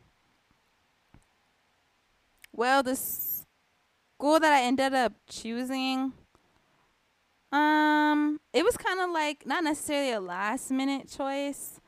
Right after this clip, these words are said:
but I was kinda banking on either going there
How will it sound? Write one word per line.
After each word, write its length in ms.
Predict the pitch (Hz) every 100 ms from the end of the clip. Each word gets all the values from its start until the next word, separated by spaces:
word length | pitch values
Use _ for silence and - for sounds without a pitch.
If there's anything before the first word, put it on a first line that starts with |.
| _ _ _
but 480 | 202 214 214 202 - _ _ _ _ _ _ _ _ _ _ -
I 100 | 208
was 160 | 233
kinda 500 | - 269 262 247 226
banking 520 | 208 196 220 - 233
on 240 | 220 214 202
either 680 | 190 214 208 202 196 190 190
going 400 | 196 233 220 214
there 480 | 196 202 233 269